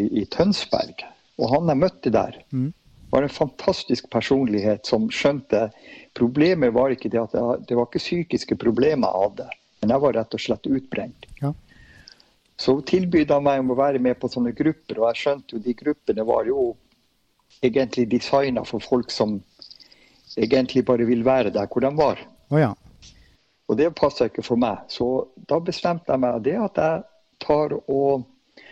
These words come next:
Speaker 1: gjør på en, min måte. Så jeg begynte å være ute i naturen i løpet av en treårsperiode.
Speaker 2: Ja, du flytta ut i naturen, gjorde du det?
Speaker 1: Ja, jeg bodde jo ikke i tre år i, i ett. Jeg var jo,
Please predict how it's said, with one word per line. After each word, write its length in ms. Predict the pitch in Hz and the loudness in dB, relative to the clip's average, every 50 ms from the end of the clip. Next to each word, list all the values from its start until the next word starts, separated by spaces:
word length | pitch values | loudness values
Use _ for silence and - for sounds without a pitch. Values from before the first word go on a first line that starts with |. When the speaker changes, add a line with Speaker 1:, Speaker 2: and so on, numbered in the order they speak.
| - _ - | -16 _ 0
Speaker 1:
gjør 180 | 127 135 143 139 - | 2 2 2 2 2
på 140 | - 139 | 2 2
en, 160 | 127 123 123 123 | 2 2 0 -2
min 300 | - 120 127 151 151 135 | 0 0 0 2 4 4
måte. 340 | 131 110 92 90 - - - - - - _ _ _ _ - _ _ _ - - | 2 2 2 -2 -4 -8 -10 -10 -10 -18 _ _ _ _ -20 _ _ _ -20 -8
Så 140 | - - 131 | 0 2 2
jeg 120 | 139 143 143 | 2 2 2
begynte 340 | 170 175 170 156 - - | 2 0 0 -2 0 2
å 180 | 156 156 151 147 147 143 196 - - | 2 4 4 2 0 -2 -6 -8 -2
være 340 | 135 135 156 160 151 151 151 143 | 0 0 2 2 0 -2 -2 -2
ute 140 | 135 - 143 | -2 -2 -2
i 40 | |
naturen 680 | 139 139 139 123 - - 175 170 165 151 120 104 104 107 110 131 143 | -2 -2 -4 -6 -4 -4 -2 0 0 0 -2 -2 -2 -4 -4 -6 -4
i 80 | - 113 | -2 0
løpet 380 | 117 131 139 135 - - - 123 | 0 2 0 0 -2 -2 0 0
av 80 | 120 120 | 0 0
en 80 | 117 | 0
treårsperiode. 1080 | - - 143 156 160 156 120 104 - - - 107 101 104 117 123 127 123 107 - - - - - - _ _ _ _ _ _ _ _ _ _ _ _ _ - | -2 -2 0 0 2 2 0 -2 -4 -6 -6 -4 -2 0 2 2 2 0 0 0 -2 -2 -4 -8 -14 _ _ _ _ _ _ _ _ _ _ _ _ _ -4
Speaker 2:
Ja, 100 | 131 147 | -2 0
du 100 | 143 151 | 0 0
flytta 520 | 143 - - 208 226 - _ - - 120 110 | 0 4 4 4 4 4 _ -4 -2 -2 0
ut 240 | 123 139 156 - 123 | 2 0 0 0 -2
i 40 | 104 | -4
naturen, 460 | 104 107 - - 156 202 247 180 101 | -4 -4 -4 -2 -2 0 0 -2 -4
gjorde 220 | 98 104 104 113 143 | -6 -8 -6 -4 -2
du 60 | 214 | 0
det? 100 | 247 170 - - - - _ _ _ _ _ - | 0 -2 -2 -6 -20 -20 _ _ _ _ _ 2
Speaker 1:
Ja, 260 | 101 104 123 131 123 - _ _ _ - - | 2 2 2 0 -2 -6 _ _ _ -6 -4
jeg 140 | 123 113 113 | -4 -2 0
bodde 320 | 151 156 175 170 156 147 | 0 0 0 0 0 0
jo 120 | 156 135 123 | 2 2 2
ikke 180 | - - 123 | 2 0 0
i 60 | 123 | 0
tre 220 | - - 127 147 151 147 135 | 0 0 2 2 2 4 2
år 200 | 117 107 107 101 | 2 0 0 0
i, 100 | 107 110 117 123 - 120 117 | 0 0 0 -2 -2 -2 0
i 40 | 120 | 0
ett. 200 | 135 135 - - - | 0 0 -2 -4 -6
Jeg 140 | - 107 110 | -4 0 2
var 200 | 123 135 143 131 | 4 4 4 2
jo, 180 | 127 123 113 | 2 0 0